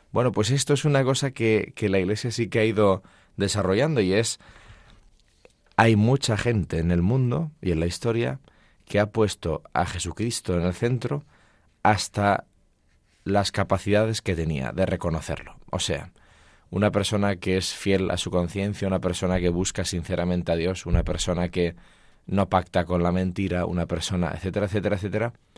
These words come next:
hasta el nivel que se le permite en esta vida reconocerlo, sí se está acercando a Cristo y está siguiéndole. Claro, mucho peor es la, el panorama de quien, habiendo conocido a Cristo,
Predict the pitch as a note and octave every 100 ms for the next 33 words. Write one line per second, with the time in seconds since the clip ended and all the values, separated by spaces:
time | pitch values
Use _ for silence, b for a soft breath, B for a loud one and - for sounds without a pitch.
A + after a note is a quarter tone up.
0 | b b b b b _ _ _ _ _
1 | - G#2+ - - G#2+ G#2 G#2 A2+ C#3+ C3+
2 | - B2 - - - G2+ F#2+ G2 F#2 A2+
3 | A#2+ G#2+ A2 A2+ G#2+ A2 F2+ F2 F#2+ F#2+
4 | - C3 A2 D3 - b b b b b
5 | b - C3 A#2+ G#2+ A2 G2 G2 F2 F#2+
6 | F#2 F2+ E2+ D2+ - - - _ b b
7 | b F#2 - G#2 G#2+ E2+ D#2+ C#2+ - -
8 | _ _ _ b b b b b b F#2
9 | E2 C2 - E2 E2+ - F2+ F#2+ G2 F#2+
10 | G2 G2 - - F2+ G2+ G2 G#2+ G#2 A#2
11 | - F2 F2 E2+ - D#2+ D2+ - _ _
12 | E2+ E2+ F2+ F#2+ G2 F#2 F#2+ F#2 - _
13 | - F#2 F#2 F#2+ F2+ F#2+ G#2+ G#2 - G#2
14 | A#2